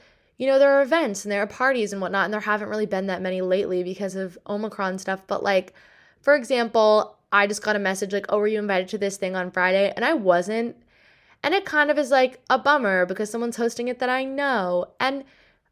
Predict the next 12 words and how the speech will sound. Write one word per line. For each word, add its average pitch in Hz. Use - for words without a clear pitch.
I'm, 294
like, 269
not 247
upset 214
about 262
it, 285
but, 220
like, 202
I 226
sometimes 226
am 208
like, 196